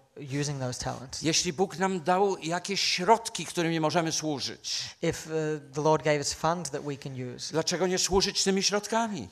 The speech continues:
Speaker 1: why don't we use those funds to, to praise?
Speaker 2: Cokolwiek możemy, skorzystajmy i ze wszystkim chciejmy wielbić Pana.
Speaker 1: Let's use whatever we can. Let's praise the Lord with everything.
Speaker 2: On zawsze, gdy dajemy,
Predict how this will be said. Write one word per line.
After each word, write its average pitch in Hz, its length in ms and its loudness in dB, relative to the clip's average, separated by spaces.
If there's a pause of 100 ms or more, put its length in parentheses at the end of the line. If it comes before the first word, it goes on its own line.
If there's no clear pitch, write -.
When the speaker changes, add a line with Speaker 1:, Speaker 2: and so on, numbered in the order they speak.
Speaker 1:
why 147 280 0
don't 147 220 -2
we 143 500 -4
use 135 100 -6
those 143 260 -2
funds 135 320 -4
to, - 80 -14 (220)
to 151 60 -14
praise? 156 280 4
Speaker 2:
Cokolwiek 214 520 4
możemy, 185 440 4
skorzystajmy 180 800 2
i 170 220 -4
ze 156 220 6
wszystkim - 800 0 (200)
chciejmy 135 580 -4
wielbić 113 440 -4
Pana. 82 340 -4 (840)
Speaker 1:
Let's 160 420 0
use 139 120 -4
whatever 151 440 2
we 147 120 0
can. 139 320 -4
Let's 135 180 -8
praise 139 340 0
the 135 60 -8
Lord 135 300 -2
with 135 160 -6
everything. 123 500 -10 (340)
Speaker 2:
On 147 180 0
zawsze, 143 500 2
gdy 113 220 -2
dajemy, 117 480 4